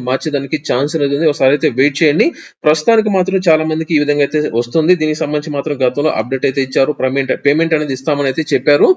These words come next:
ఇక్కడ మరొకరికి చూసుకున్నట్లయితే, "అన్న, నాకు మ్యారేజ్ అనేది అయ్యి ఫోర్ ఇయర్స్ అనేది అవుతుంది, కానీ హౌస్ హోల్డింగ్ మ్యాపింగ్ లో స్ప్లిట్టింగ్ అనేది అవ్వలేదు, కానీ రేషన్ కార్డు అనేది ఉంది, పట్టాదారు పాస్ పుస్తకం అనేది ఉంది, నాకు ఎలిజిబిలిటీ అనేది చూపించడం లేదు, ఎలా చేయాలి చెప్పండి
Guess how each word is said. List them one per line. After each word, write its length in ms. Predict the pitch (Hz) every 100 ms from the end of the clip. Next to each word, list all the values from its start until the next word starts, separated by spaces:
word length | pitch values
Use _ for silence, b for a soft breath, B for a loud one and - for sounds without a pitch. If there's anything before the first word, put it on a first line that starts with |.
| - -
ఇక్కడ 120 | 190 226 165
మరొకరికి 360 | 202 220 220 208
చూసుకున్నట్లయితే, 640 | 196 214 196 180 180 233 254 131
"అన్న, 180 | 143 202 202
నాకు 140 | 185 180 135
మ్యారేజ్ 300 | 139 170 170 165
అనేది 180 | 165 147
అయ్యి 160 | 143 180 - -
ఫోర్ 180 | 156 160
ఇయర్స్ 180 | 165 175
అనేది 180 | 156 135
అవుతుంది, 300 | 135 147 226 226
కానీ 180 | 160 190 190
హౌస్ 220 | 156 170
హోల్డింగ్ 260 | 185 170 160
మ్యాపింగ్ 260 | 147 147 151
లో 60 | 175
స్ప్లిట్టింగ్ 420 | - 139 139 156 147
అనేది 160 | 175 120
అవ్వలేదు, 360 | 123 131 113 104 B B B 165
కానీ 220 | 185 233 151
రేషన్ 280 | 143 160 185
కార్డు 180 | 170 165
అనేది 160 | 160 156
ఉంది, 120 | 185 233 147
పట్టాదారు 420 | 143 180 165 165
పాస్ 180 | 156 156
పుస్తకం 260 | 156 - 151
అనేది 180 | 147 143
ఉంది, 120 | 151 226 151
నాకు 180 | 160 170 120
ఎలిజిబిలిటీ 380 | 139 175 165 175 160
అనేది 200 | 160 180 - -
చూపించడం 460 | 156 165 160 170 185 139
లేదు, 180 | 156 339 b b _ 139
ఎలా 120 | 175 202
చేయాలి 280 | 190 175 190 190
చెప్పండి 360 | 175 - 156